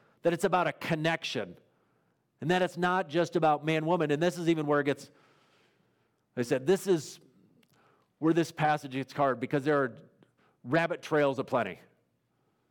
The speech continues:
I mean, I have, I found even just entire books written on just this passage from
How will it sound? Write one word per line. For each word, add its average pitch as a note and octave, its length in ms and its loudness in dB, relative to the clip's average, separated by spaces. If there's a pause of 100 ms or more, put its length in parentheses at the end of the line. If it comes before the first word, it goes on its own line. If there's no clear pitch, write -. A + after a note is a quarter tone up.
(600)
I - 20 -16
mean, D3 120 0
I D#3 100 0
have, D#3+ 260 2 (460)
I C3 80 -4
found D#3+ 240 2
even D3+ 160 0
just C#3 200 -6
entire C#3+ 300 0
books B2+ 360 -4
written C3+ 260 -2
on A#2+ 180 -2
just B2+ 280 -6
this C3 280 -4 (180)
passage A#2 680 -6 (200)
from A#2+ 320 -6